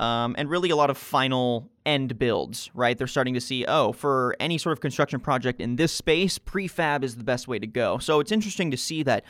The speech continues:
this is making its way to, uh, data center design. Well, that's something we're gonna break down here in a bit. First, I wanna talk to you about D C D in particular. Uh, was this your first D C D in San Francisco?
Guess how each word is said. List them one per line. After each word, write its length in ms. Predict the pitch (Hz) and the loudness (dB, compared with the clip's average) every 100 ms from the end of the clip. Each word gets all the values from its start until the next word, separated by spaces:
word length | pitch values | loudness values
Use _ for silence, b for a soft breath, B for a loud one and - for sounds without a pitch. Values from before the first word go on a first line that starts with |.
| B B B | B B B
this 360 | 127 139 160 - | -2 0 0 0
is 160 | 139 | -2
making 360 | 127 127 131 123 | -2 -4 -4 -6
its 160 | 110 | -6
way 360 | - 120 120 120 | -2 0 0 -2
to, 560 | 120 127 117 113 110 - | -4 -4 -2 0 -2 -4
uh, 280 | 101 104 - 120 | -4 -4 -6 -6
data 260 | 113 123 135 | -6 -4 -4
center 280 | 151 143 | -4 -4
design. 600 | 127 113 113 117 180 240 - B B | -4 -4 0 2 2 0 -4 B B
Well, 80 | - | -8
that's 140 | 127 | -4
something 220 | 147 123 120 | -4 -4 -6
we're 80 | |
gonna 160 | 117 107 | -6 -6
break 240 | - 113 | -4 -6
down 200 | - 113 | -4 -6
here 220 | 120 123 113 | -6 -8 -6
in 60 | |
a 20 | |
bit. 320 | 107 180 208 208 | 0 4 4 2
First, 380 | - 202 202 | 2 2 4
I 20 | 160 | 0
wanna 220 | 151 151 | -2 -4
talk 340 | - 156 156 | -2 -4 -4
to 100 | - | -6
you 360 | 143 143 143 143 | -2 0 0 0
about 460 | 123 123 123 147 120 | -2 0 2 0 -2
D 160 | 127 | -4
C 180 | 127 151 | -4 -4
D 380 | 131 123 139 156 B B B | -2 -4 -4 -6 B B B
in 180 | - 139 | -2 0
particular. 560 | 160 160 247 170 87 - | 0 0 0 0 0 0
Uh, 140 | 139 135 | 0 2
was 100 | 131 | 0
this 160 | 165 | 0
your 100 | 180 | 0
first 300 | - 190 - | 4 2 2
D 100 | 196 | -4
C 160 | 185 190 | -2 -2
D 200 | 175 185 | -2 -2
in 80 | 165 | 0
San 180 | 165 | 0
Francisco? 540 | 165 147 170 - 233 | 0 -2 -2 0 0